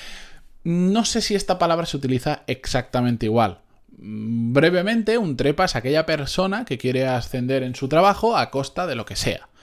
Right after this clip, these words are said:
¿de acuerdo? Esa, esa que va a pasar por encima vuestra si puede, que va a hacer cualquier cosa con tal de, de llegar a lo máximo que pueda llegar. Ese es el trepa, que va a aprovechar cualquier oportunidad que se aparezca, ¿de acuerdo? No sé cómo lo llamáis en otros países de Latinoamérica.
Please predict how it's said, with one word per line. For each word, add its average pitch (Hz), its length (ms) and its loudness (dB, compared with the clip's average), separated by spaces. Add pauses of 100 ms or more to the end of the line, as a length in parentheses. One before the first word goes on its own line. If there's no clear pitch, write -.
(120)
¿de - 80 -12
acuerdo? 143 200 0
Esa, 113 320 -6
esa 120 240 -2
que 123 80 -2
va 123 80 0
a 113 60 -4
pasar 117 300 -2
por 110 120 -2
encima 104 320 -6
vuestra 98 340 -4
si - 140 -6
puede, 170 580 -2 (280)
que 139 100 4
va 185 100 6
a 190 40 6
hacer 185 200 0
cualquier 160 560 0
cosa 240 440 2 (260)
con 127 220 0
tal 202 340 4 (240)
de, 120 340 2
de 123 200 2
llegar 127 420 4
a 131 100 2
lo 123 160 4
máximo 156 540 0
que 113 100 -6
pueda 107 260 -2
llegar. 90 360 -4 (240)
Ese 196 420 4
es 208 140 2
el 143 120 0
trepa, 160 280 2
que - 80 2
va 156 60 6
a - 0 -
aprovechar 175 440 2
cualquier 135 340 0
oportunidad 135 760 2 (220)
que 123 140 0
se 110 260 0
aparezca, 104 680 -4 (120)
¿de 98 80 -8
acuerdo? 170 340 2
No 147 140 2
sé 143 120 -2
cómo 135 180 0
lo 123 60 2
llamáis 113 300 0
en 110 80 -2
otros 104 200 -4
países 104 200 -2
de 110 60 -2
Latinoamérica. 131 640 -2